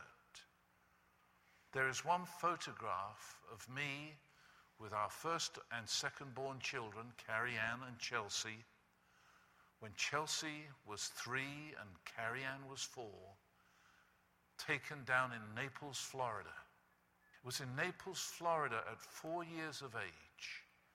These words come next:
that Carrie Ann, our firstborn, was reading a picture book about Jesus. And rather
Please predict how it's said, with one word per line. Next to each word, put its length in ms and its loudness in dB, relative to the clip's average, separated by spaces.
that 160 -8
Carrie 480 6
Ann, 480 0
our 140 0
firstborn, 880 -6
was 200 -4
reading 680 -2
a 40 -10
picture 580 -4
book 400 -6
about 340 0
Jesus. 760 -8
And 140 -2
rather 380 8